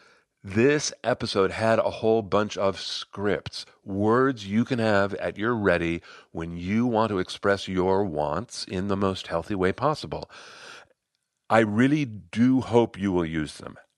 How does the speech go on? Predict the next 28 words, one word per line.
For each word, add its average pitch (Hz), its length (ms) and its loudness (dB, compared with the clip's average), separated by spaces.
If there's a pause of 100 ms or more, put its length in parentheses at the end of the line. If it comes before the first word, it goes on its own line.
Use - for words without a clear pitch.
(180)
And 90 140 0
because 127 340 -2
there 135 120 4
were 110 120 4
really 123 300 2
so 101 200 2
many, 104 320 2
I'm 101 200 -2
just 151 180 -4
gonna 135 180 -6
do 95 160 0
a 90 60 2
really 123 240 -2
quick 107 220 -6 (160)
bullet 107 340 2
point 110 240 -2
review. 104 340 -6
I 113 60 -2
don't 131 160 -2
know 101 80 -4
that 85 140 -4
I've 85 120 -6
<laughs> - 40 -18
ever 165 240 -4
done 180 220 4
this 147 180 -4
before, 131 360 4
but 113 220 2